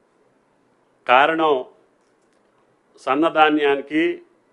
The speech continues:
ఐదు వందల రూపాయలు తెలంగాణ ప్రభుత్వం బోనస్ ప్రకటించింది. బోనస్ ప్రకటించడానికి కూడా కారణం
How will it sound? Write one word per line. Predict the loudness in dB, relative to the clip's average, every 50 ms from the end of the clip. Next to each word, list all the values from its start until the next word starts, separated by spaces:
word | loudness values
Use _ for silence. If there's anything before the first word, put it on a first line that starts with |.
| _ _ _ _ _ _ _ _ _ _ _ _ _ _ -4
ఐదు | -2 -2 -2 -2 -2
వందల | -2 -2 -2 -2 -4 -4
రూపాయలు | -2 -2 -2 -2 0 0 0 0 -2 -4 -6 -8 -8 -10 -14 -20 _ _ _ _ _ _ _ _ _ _ _ _ _ -4
తెలంగాణ | -4 -2 -2 -2 -2 -2 -2 -2
ప్రభుత్వం | -4 -4 -6 -6 -6 -6 -8 -6 -4 -4 -4 -4 -6 -12 _ _ _ _ _ _ _ _ _ _ _ _ _ _ 0
బోనస్ | 2 2 4 2 0 -2 -4 -4
ప్రకటించింది. | -6 -6 -6 -8 -10 -12 -10 -10 -12 -12 -12 -16 -20 _ _ _ _ _ _ _ _ _ _ _ _ _ _ _ _ _ _ _ _ _ _ _ _ _ _ _ -2
బోనస్ | 0 2 2 2 0 -2 -4 -8 -8
ప్రకటించడానికి | -8 -6 -6 -6 -6 -8 -8 -10 -4 -2 0 0 0 -2 -4
కూడా | -2 -2 0 0
కారణం | -2 -2 0 0 0 2 0 -2 -4 -4 -6 -8 -12